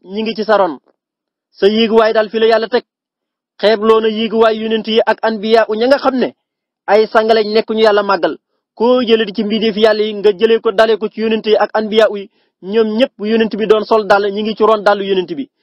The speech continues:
Yonent bi nag moo leen féete kaw ñoom ñëpp. Moo tax mu ne ko, "Yaa jaa'isa samaa'i," woo naa la yow mi aji jéggi asamaanu benneel. "Li samaa'i," jëm ci asamaanu juróom-ñaareel.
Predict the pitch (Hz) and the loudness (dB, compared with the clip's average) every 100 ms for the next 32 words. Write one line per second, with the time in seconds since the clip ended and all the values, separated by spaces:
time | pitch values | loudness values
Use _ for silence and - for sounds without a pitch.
0 | _ - 175 220 220 220 208 214 208 208 | _ -2 0 2 2 0 2 0 0 0
1 | 202 196 185 175 170 _ _ _ _ _ | 0 0 0 -2 -4 _ _ _ _ _
2 | _ _ _ _ _ 156 196 208 214 220 | _ _ _ _ _ 0 2 2 0 0
3 | 214 214 220 214 214 214 220 233 220 214 | 2 2 2 2 2 2 0 -4 0 0
4 | 214 220 226 208 208 220 220 220 220 220 | 2 0 0 0 0 2 2 2 0 0
5 | 220 214 202 180 220 185 - 214 220 214 | 0 0 -2 -6 -6 -4 -4 -2 0 0
6 | 220 208 202 208 151 107 _ _ _ _ | 0 0 0 0 -4 -8 _ _ _ _
7 | _ _ _ _ _ 143 196 - 208 214 | _ _ _ _ _ 0 0 2 0 0
8 | 214 185 214 - 208 214 208 226 196 220 | 0 0 0 2 0 2 0 0 0 0
9 | 220 220 185 127 | 2 0 0 -2